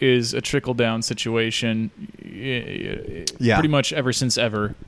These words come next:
Speaker 1: um, unfortunately for the rest of us, you know. So, like,
Speaker 2: Right.
Speaker 1: once, once they've, once they've mastered it and
Speaker 2: Yeah.
Speaker 1: they wanna just make more money, then they'll let the rest of us have
Speaker 2: Right.
Speaker 1: it. Right. Um,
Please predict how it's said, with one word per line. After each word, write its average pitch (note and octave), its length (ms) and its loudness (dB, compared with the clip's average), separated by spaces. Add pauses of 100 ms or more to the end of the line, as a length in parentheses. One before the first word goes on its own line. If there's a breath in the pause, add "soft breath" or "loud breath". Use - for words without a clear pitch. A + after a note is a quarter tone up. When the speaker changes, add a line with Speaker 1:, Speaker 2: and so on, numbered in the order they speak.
(160)
Speaker 1:
um, A#2+ 200 4
unfortunately A#2 640 2
for A2 200 -2
the G#2+ 80 0
rest G#2+ 240 0
of A2 60 -2
us, A2 160 0
you A#2+ 60 2
know. A2 140 4
So, B2 200 4
like, A#2+ 120 6
Speaker 2:
Right. A2 100 6
Speaker 1:
once, F#3+ 300 4 (260 loud breath)
once F3 260 4
they've, D3 440 4 (200 loud breath)
once E3+ 140 0
they've D#3 200 2
mastered G#2+ 500 0
it B2+ 240 4 (180 loud breath)
and A#2 80 4
Speaker 2:
Yeah. A2+ 80 4
Speaker 1:
they B2 80 2
wanna A#2+ 240 2
just A2+ 200 -2
make A#2 300 2
more A2+ 200 -2
money, A#2 280 2
then C#3 300 2
they'll C3+ 180 6
let A#2+ 180 2
the A#2 80 -2
rest A2+ 240 2
of A2 60 -4
us G#2+ 140 0
have A2+ 100 2
Speaker 2:
Right. G2+ 280 2
Speaker 1:
it. - 0 - (100)
Right. G2+ 260 -4 (680 loud breath)
Um, A#2+ 340 -12